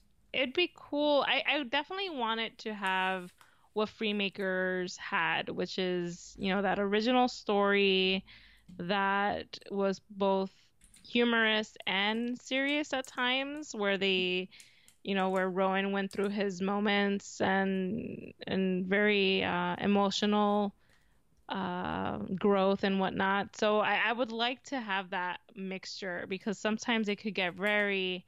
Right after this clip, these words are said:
very, um, kiddie and, uh, hum-, uh, just jokes all around, which is, isn't bad,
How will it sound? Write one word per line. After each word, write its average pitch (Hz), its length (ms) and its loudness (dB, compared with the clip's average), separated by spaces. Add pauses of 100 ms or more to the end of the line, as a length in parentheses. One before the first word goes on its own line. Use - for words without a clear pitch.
(440)
very, 247 460 2
um, 190 720 -8 (840)
kiddie 202 640 -2
and, 170 720 -8 (640)
uh, 190 260 -4 (200)
hum-, 196 260 -2
uh, 208 160 2
just 208 400 -4
jokes 214 300 2
all 196 220 2
around, 190 460 0
which - 180 0
is, 466 100 2
isn't 440 300 0
bad, 233 520 -2